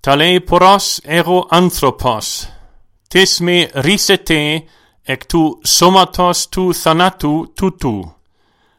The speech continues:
χάρες το Θεό δια Ιησού Χριστού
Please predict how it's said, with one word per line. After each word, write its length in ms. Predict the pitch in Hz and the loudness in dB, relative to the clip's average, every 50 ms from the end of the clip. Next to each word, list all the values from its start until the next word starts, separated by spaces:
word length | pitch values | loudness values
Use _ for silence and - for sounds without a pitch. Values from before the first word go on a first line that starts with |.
| _ | _
χάρες 680 | _ _ - - 156 165 170 185 185 185 180 - - - | _ _ 0 2 4 4 6 4 2 2 0 -2 -6 -4
το 300 | - - 165 165 175 175 | -2 0 2 4 2 2
Θεό 600 | - - - 156 123 135 147 156 170 175 175 - - | 0 0 -2 -2 0 0 0 2 2 0 -2 -4 -6
δια 340 | 165 120 135 151 151 143 139 | -6 -4 -2 0 2 0 0
Ιησού 520 | 135 131 127 120 - - - 180 190 185 | 0 -2 -4 -4 -4 -2 0 0 0 0
Χριστού 800 | 175 - - 143 135 123 - - - - 151 160 175 180 185 - | -2 -4 -4 -2 -2 -2 -2 -4 -2 0 0 0 0 -2 -6 -10